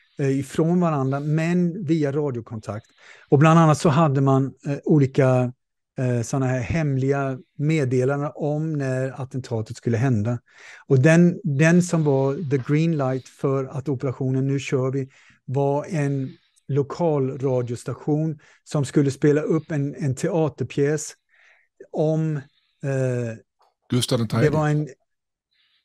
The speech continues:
Speaker 1: exakt, men, men de säger också att det, det handlar inte om Gustav den tredje.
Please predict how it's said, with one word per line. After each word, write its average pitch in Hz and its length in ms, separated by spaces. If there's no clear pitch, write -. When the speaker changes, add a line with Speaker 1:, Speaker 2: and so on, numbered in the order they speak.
Speaker 1:
exakt, 135 400
men, 147 160
men 151 260
de 143 140
säger 156 300
också 135 200
att 123 100
det, 135 360
det 147 80
handlar 139 360
inte 139 160
om 123 80
Gustav 120 300
den 117 160
tredje. 113 440